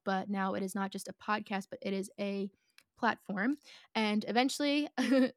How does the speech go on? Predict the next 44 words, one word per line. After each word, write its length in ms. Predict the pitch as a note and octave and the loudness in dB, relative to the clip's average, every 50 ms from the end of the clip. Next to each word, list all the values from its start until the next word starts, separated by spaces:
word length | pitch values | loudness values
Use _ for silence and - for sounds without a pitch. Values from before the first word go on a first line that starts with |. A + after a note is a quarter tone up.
| _ | _
I'm 320 | - - A3 A3+ A3+ A3+ A3+ | 0 2 4 6 6 4 4
still 220 | - - B3 C4+ | 4 6 4 4
figuring 340 | - - A#3+ G#3+ G#3+ G#3+ A3 | 4 2 0 0 0 0 2
out 260 | G#3 G3+ G3 - _ _ - | 2 0 0 -2 _ _ -10
what 300 | G3+ G3 G3+ G3 G3 - | -4 0 0 0 0 0
exactly 520 | - G3+ G3 F#3+ G3 F#3 F#3+ - - G3+ G3 | -2 -4 -2 0 0 0 0 -2 -4 -4 -4
in 220 | - G3+ G3 G3 | -2 -2 -2 -2
life 200 | F#3+ G3 G3 - | -2 -4 -4 -2
coaching 320 | - G3 F#3+ - - G3+ | -2 -4 -4 -2 -4 -4
I'm 160 | F#3+ F#3 F#3+ G3 | -4 -4 -4 -6
called 380 | - - F#3 F#3 F#3+ F#3+ - _ - - - _ _ - | -4 -2 -2 0 0 -2 -4 _ -20 -20 -20 _ _ -6
to 120 | - G3+ | -6 -6
pursue. 680 | - - G3 F#3+ - - - G3+ F#3+ G3 G3+ B3 C#4 - _ - - - - - | -2 -2 -4 -2 -2 -4 -2 0 2 2 2 0 -2 -4 _ -20 -20 -20 -12 -4
Um, 440 | - G#3 G3 F#3+ F#3 F#3 F#3 F#3+ A#3 _ - | 0 2 2 2 2 0 -2 -6 -8 _ -6
I 80 | - | -4
have 180 | G#3 G#3+ A3 A3 | -2 -2 0 -2
a 60 | G#3+ | -2
feeling 240 | - A3 G3+ G3 G3 | -2 -4 -4 -4 -4
it's 100 | G3 - | -6 -4
gonna 140 | G3+ G3 F#3+ | -4 -4 -2
be, 100 | F#3+ F#3 | -2 -2
like, 140 | F#3+ G3 F3+ | -4 -4 -6
group 240 | - G#3 G3 F#3+ - | -6 -6 -6 -6 -6
style 400 | - - F#3+ F#3+ F#3 F#3+ F#3+ G3 _ _ _ _ _ _ _ _ _ _ _ _ - | -6 -4 -2 0 0 0 -2 -4 _ _ _ _ _ _ _ _ _ _ _ _ -8
coaching 420 | - A3+ G3 G3 - - G3 G3 F#3+ | -2 0 0 0 2 0 0 0 0
or 60 | F#3+ G3 | 0 -2
speaking 380 | - - G#3 G3 - F#3+ F#3+ | -4 -6 -6 -6 -4 -4 -4
or 60 | F#3+ F#3+ | -4 -2
something. 340 | - G3 F#3+ - G3+ G3 F#3+ | -2 -4 -4 -4 -4 -4 -4
So, 300 | - G#3 F#3+ F#3 F#3+ F#3 _ - - - - _ - | -4 -4 -2 -2 -4 -6 _ -20 -20 -20 -20 _ -4
um, 280 | - G3+ F#3+ F#3 F#3 - | 0 0 0 0 0 -4
if 100 | G3+ - | -6 -6
you're 100 | A3 G#3+ | -4 -2
looking 240 | A#3+ D#4+ E4 F#4+ D4+ | 0 0 2 2 2
to 60 | B3+ | 2
find 360 | - A3+ G3 F#3+ F#3+ G3 F#3+ - | 2 0 -2 0 0 -2 -4 -6
the 60 | G3 | -8
services 640 | - - F#3+ F#3+ G3 - - G3+ G3 G3 F#3+ - - | -6 -6 -6 -6 -6 -6 -4 -4 -4 -4 -6 -8 -8
when 280 | G3+ G#3 G#3 A3 A3 | -6 -4 0 0 0
those 260 | G#3 G3 F#3+ F#3+ - | 0 0 -4 -6 -8
do 340 | - - G3+ F#3+ G3 F#3+ - - | -8 -4 -4 -2 -2 -4 -6 -8
come 200 | - G3 G3+ G3 | -6 -6 -6 -6
to 80 | G3+ | -8
fruition, 540 | - - F#3+ F#3+ - - A3 A3 A#3+ C4+ | -6 -4 -4 -4 -2 -2 -2 -2 -2 -2